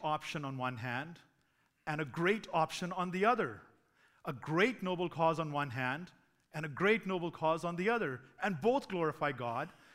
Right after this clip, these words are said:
and both honor God. So which one is it?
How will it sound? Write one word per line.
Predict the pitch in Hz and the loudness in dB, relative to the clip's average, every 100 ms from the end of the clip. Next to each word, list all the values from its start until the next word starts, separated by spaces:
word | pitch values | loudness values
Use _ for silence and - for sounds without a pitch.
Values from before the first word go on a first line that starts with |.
| - | -4
and | 190 160 | -2 0
both | 117 233 262 233 | 4 4 4 -2
honor | 160 156 143 | 0 0 -2
God. | 123 117 127 170 - _ _ _ _ _ _ _ _ _ _ _ _ _ _ | -4 -2 -2 -6 -12 _ _ _ _ _ _ _ _ _ _ _ _ _ _
So | - 156 | -10 -6
which | 175 175 | -6 -6
one | 180 170 | -8 -6
is | 151 131 | -8 -8
it? | 107 - | -12 -16